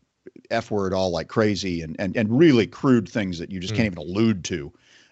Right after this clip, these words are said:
Speaker 1: uh, on a family program. Uh, so they have history. And then this man walks and stands up next to your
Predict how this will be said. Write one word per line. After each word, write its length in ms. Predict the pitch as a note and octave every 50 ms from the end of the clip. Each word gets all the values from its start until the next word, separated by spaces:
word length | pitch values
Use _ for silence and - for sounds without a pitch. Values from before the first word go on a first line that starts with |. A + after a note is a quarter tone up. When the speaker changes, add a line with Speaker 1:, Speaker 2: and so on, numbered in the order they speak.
| -
Speaker 1:
uh, 100 | F#2+ F2+ C2+
on 100 | F#2+ F#2
a 20 |
family 320 | - A2 G2+ G2 E2+ D#2+ D2+
program. 520 | - G#2+ G2+ F#2+ E2 F2 D#2 C#2+ D2+ - _ _ _ - - _ -
Uh, 140 | - F#2 G2
so 160 | - - A#2
they 240 | G#2 A#2+ D#3+ G3+ A3
have 200 | F#3+ F3 C#3 -
history. 640 | - C3 C3+ C3 - - - A2+ F2+ E2 E2 E2+ - _ _ _ _ _ _ _ _ _ _ -
And 120 | B2 B2
then 140 | B2 A#2+ A#2
this 220 | A#2+ F3 F3+ - D3
man 340 | C3 A#2+ A2+ G#2+ G2+ F#2+
walks 440 | F#2 F#2+ G#2+ A#2+ C3 C3 B2+ - -
and 180 | - A2+ F#2 F2
stands 380 | - - B2+ B2 B2+ B2 G#2+
up 100 | A#2 -
next 260 | - G#2+ G#2+ - - -
to 60 | F2
your 220 | E2+ G2 A2+ A2+